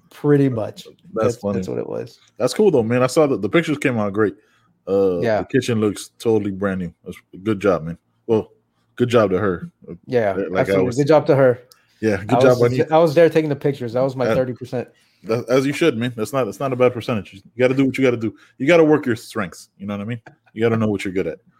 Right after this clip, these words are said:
Speaker 2: But, uh, what did I do? I took, so, uh, Sunday, I didn't do anything 'cause I spent all day Saturday with my mom. I actually went and got a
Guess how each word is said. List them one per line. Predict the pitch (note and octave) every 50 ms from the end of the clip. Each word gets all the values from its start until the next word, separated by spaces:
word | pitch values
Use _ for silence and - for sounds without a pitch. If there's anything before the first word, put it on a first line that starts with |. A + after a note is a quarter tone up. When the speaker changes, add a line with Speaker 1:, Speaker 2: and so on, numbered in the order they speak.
| _ _ _ _ - _ _ _
Speaker 2:
But, | A#2 B2 B2+ B2
uh, | B2 A#2+ A2+ A2 G#2 -
what | - - C#3+ C#3+
did | C3+ B2+ A#2+
I | A2+
do? | G#2 F2+ G2 F2+ - -
I | - A#2+
took, | A#2+ - F#3 F3+ F3 - -
so, | - - C#3 B2 - - - - - -
uh, | G2+ A2 G#2+ G#2+ G#2 G2 F#2
Sunday, | - - - - D#3 D#3 D#3+ D#3 D3+ D3+ D3 C#3+ C#3+ C#3+ - _ _ _ _ _ _ _ _ _ _ _ _ _ _ _ _ _ _ _ _ _ _ _ _
I | - A#2 -
didn't | A2+ B2+ C3+ C3
do | A#2+ B2+ C3
anything | B2+ B2 A2 G#2 A#2 A#2+
'cause | A2+ B2 A2+ G2+ G2 F#2+ A#1+ A1+ D2+ F#2 - _ _
I | - G2+
spent | - - B2+ A#2+
all | A#2+ A#2
day | A2 A#2 A2
Saturday | - - A#2+ A2+ G#2+ A2
with | G#2+ G#2 G2
my | G#2 G2
mom. | F#2+ G2+ G#2 G#2 G#2+ G#2 - -
I | - A2
actually | A#2+ - - C3 A#2+ A2+
went | A2 A#2+ A2+ A2 - _ _ _ _ -
and | G2 G2 G#2
got | G2+ G#2 G2+ F#2+
a | G2 F#2 F2 D#2